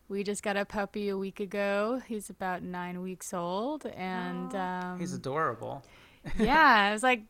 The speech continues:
Speaker 1: my son was finally going to bed, and he's potty trained, and now we have pee all over the place, and, uh, we're not getting <laughs> sleep. <laughs> But it's f-, no, it's really fun, though.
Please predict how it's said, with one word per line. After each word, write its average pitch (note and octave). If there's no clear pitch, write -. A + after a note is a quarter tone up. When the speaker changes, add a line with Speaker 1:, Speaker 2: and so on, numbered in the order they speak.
Speaker 1:
my C4
son C4+
was C4
finally A#3
going A#3+
to F4
bed, B3
and A#3+
he's A#3
potty G#3
trained, A#3+
and A3
now F#3
we G3
have G3+
pee A3
all G#3+
over C4
the G#3+
place, G#3+
and, D4
uh, B3+
we're B3
not C4
getting D4
<laughs> -
sleep. E4+
<laughs> D#4+
But C#4
it's -
f-, D#4
no, D#4+
it's C#4
really D#4
fun, G#3+
though. F3+